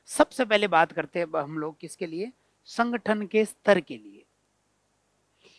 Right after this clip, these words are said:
तो संगठन का स्तर, level of organization, level of organization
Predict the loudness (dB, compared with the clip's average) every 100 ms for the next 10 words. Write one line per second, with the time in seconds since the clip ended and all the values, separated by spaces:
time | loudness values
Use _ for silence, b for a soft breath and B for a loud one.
0 | b _ _ _ _ _ -12 -12 -2 0
1 | 0 0 4 4 2 6 6 6 4 4
2 | 4 2 -4 2 2 2 -2 -4 0 2
3 | 2 -2 -8 -6 -6 -6 -8 -12 -16 -20
4 | -20 _ _ _ _ _ _ _ _ _
5 | _ _ _ _ _ _ _ _ -10 -4
6 | -4 -4 -8 -12 -18 _ _ _ _ _
7 | _ -10 -6 -4 -6 -10 -14 _ _ _
8 | _ _ _ _ _ _ _ _ _ _
9 | _ _ _ _ _ -12 -10 -12 -6 -6
10 | -4 -10 _ _ _ _ _ _ _ _
11 | _ -16 -10 -8 -8 -12 -18 _ _ _
12 | _ _ -20 -18 -18 -20